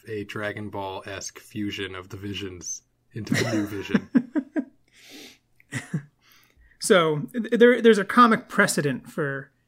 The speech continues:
Speaker 2: for everything that's happening right now.
Speaker 1: So this, like, basically concludes the big exposition dump, and Agatha gets whatever information she needs to put it all together.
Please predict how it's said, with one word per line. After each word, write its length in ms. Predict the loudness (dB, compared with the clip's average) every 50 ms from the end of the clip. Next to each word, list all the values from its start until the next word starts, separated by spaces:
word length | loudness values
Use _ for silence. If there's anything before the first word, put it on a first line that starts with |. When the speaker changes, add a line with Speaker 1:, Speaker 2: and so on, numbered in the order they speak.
| _ _ _ _
Speaker 2:
for 280 | -4 -2 -2 -2 -2 -4
everything 320 | -4 -4 -4 -4 -6 -6 -6
that's 160 | -8 -8 -8
happening 380 | -8 -8 -8 -8 -10 -10 -8
right 160 | -8 -10 -10 -12
now. 320 | -12 -12 -12 -12 -12 -14 _ _ _ _ _ _ _ _ -20 -20 -20 _ _ _ _ _ _ _ _
Speaker 1:
So 720 | -12 -10 -6 -6 -6 -4 -4 -4 -4 -4 -6 -6 -8 -10 -6
this, 460 | 0 2 2 2 2 0 -12 -10 -6 -2
like, 240 | -2 -2 -2 -4 -10 _ -14 -6
basically 380 | -2 0 0 0 0 -2 -4 -4
concludes 600 | -4 -6 -10 -8 -4 -2 -2 0 -2 -2 -4 -6
the 80 | -8 -8
big 580 | -6 -4 -4 -4 -4 -6 -8 -10 -16 -20 -20 -14 -12
exposition 680 | -12 -12 -12 -10 -10 -10 -8 -8 -8 -10 -8 -8 -10 -8
dump, 340 | -6 -6 -6 -6 -8 -10 -12
and 100 | -12 -10
Agatha 440 | -10 -10 -8 -10 -10 -10 -10 -10
gets 380 | -8 -6 -8 -8 -8 -10 -14 -10
whatever 280 | -10 -10 -8 -8 -8 -8
information 500 | -8 -8 -10 -12 -10 -10 -10 -12 -14 -14
she 160 | -12 -12 -10
needs 240 | -10 -12 -12 -14 -18
to 100 | -20 -18
put 160 | _ -12 -10 -8
it 60 | -8
all 120 | -8 -8
together. 500 | -8 -10 -10 -8 -8 -8 -8 -8 -10 -12